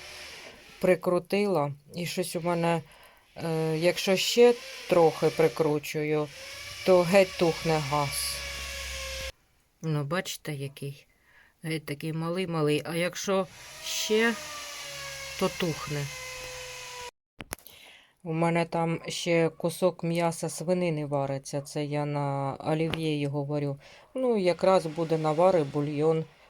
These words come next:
Не тільки курятина, а буде курятина і свинина. Свинини витягну, а ці ж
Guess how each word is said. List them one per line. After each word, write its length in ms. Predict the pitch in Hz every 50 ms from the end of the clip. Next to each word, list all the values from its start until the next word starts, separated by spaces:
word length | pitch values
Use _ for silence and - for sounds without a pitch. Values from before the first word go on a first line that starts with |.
| _ _
Не 120 | 156 160 151
тільки 280 | - - 170 - 165
курятина, 600 | 160 - 160 156 151 143 139 139 - 143 143 139 143
а 40 |
буде 260 | 139 139 147 143 151 147
курятина 640 | 147 - 151 156 151 160 165 - 160 143 139 135
і 140 | 135 135 131
свинина. 680 | 135 - - 139 139 139 135 135 139 139 139 143 143 143
Свинини 480 | - - 151 156 160 165 170 165 165
витягну, 640 | 165 160 190 214 208 - 151 147 147 143 143 135 135 -
а 640 | - - - 120 127 131 131 131 131 131 131 131 131 123
ці 260 | - - - 156 151 147
ж 300 | 147 - - - -